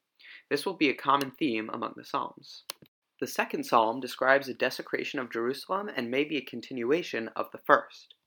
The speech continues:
It describes at length foreigners taking the temple and disgracing its honor and vessels. It describes how the Judeans are taken into captivity because of their sins, specifically calling out sins of sexual deviance.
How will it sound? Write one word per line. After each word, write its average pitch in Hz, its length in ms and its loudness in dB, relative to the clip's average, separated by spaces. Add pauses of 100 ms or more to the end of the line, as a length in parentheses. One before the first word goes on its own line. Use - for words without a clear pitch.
(400)
It - 100 -6
describes 208 560 2
at 147 180 4
length 131 300 0 (160)
foreigners 165 500 2
taking 139 380 -8
the 120 60 -6
temple 160 440 -4
and 127 100 -6
disgracing 120 520 -2
its - 180 -6
honor 135 300 2
and 117 180 -8
vessels. - 600 -6 (920)
It 131 140 -6
describes 127 520 4
how 131 100 2
the 120 100 -2
Judeans 147 480 0
are 123 100 0
taken 120 300 -4
into 143 280 -4
captivity 123 760 -2 (260)
because 175 300 0
of 120 60 2
their - 160 0
sins, - 480 -12 (300)
specifically 156 560 0
calling 127 380 2
out 120 180 0
sins 113 240 -6
of 110 140 -8
sexual - 400 -4
deviance. 147 600 -4